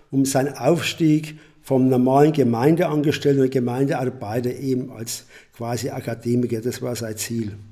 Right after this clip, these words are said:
Und Ende des neunzehnten Jahrhunderts war es noch fast so wie zu Beginn vom neunzehnten Jahrhundert. Es war ein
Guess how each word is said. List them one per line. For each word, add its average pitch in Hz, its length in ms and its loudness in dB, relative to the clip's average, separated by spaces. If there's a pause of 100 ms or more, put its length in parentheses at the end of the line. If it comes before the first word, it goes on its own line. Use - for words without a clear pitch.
(680)
Und 156 420 8
Ende 170 200 2
des 165 140 8
neunzehnten 180 460 6
Jahrhunderts 160 460 4
war 156 100 6
es 139 80 2
noch 147 120 2
fast 151 380 -2
so 156 120 0
wie 151 80 2
zu 147 140 -4
Beginn 127 320 -2
vom 160 160 0
neunzehnten 147 500 2
Jahrhundert. 139 580 2 (480)
Es - 200 -6
war 139 360 2
ein 127 320 -2